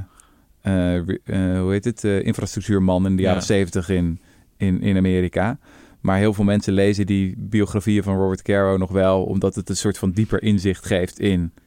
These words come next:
Speaker 2: Ja.
Speaker 1: in de mens of zo. Dus in die zin is het, is het Lindy.
Speaker 2: <laughs>
Speaker 1: Dus
Speaker 2: Het
Speaker 1: dat
Speaker 2: is
Speaker 1: is,
Speaker 2: Lindy.
Speaker 1: dat is ook weer,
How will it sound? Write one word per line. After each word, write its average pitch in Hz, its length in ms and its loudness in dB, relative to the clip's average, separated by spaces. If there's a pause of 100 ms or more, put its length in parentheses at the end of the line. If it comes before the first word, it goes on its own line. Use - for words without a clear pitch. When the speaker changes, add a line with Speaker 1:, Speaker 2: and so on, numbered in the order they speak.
(100)
Speaker 2:
Ja. 110 200 -2
Speaker 1:
in 110 120 4
de 95 80 4
mens 101 300 2
of - 80 -12
zo. - 220 -6
Dus - 140 -6
in 101 120 0
die 104 120 0
zin 98 220 2
is 98 160 0
het, 87 200 -2 (420)
is 110 140 0
het 95 100 0
Lindy. 98 440 2 (300)
Speaker 2:
<laughs> - 300 -14
Speaker 1:
Dus 113 200 2
Speaker 2:
Het 113 80 0
Speaker 1:
dat 127 140 0
Speaker 2:
is 131 120 0
Speaker 1:
is, 127 60 -2
Speaker 2:
Lindy. 110 260 0
Speaker 1:
dat 131 160 0
is 135 120 -4
ook 147 200 2
weer, 135 500 0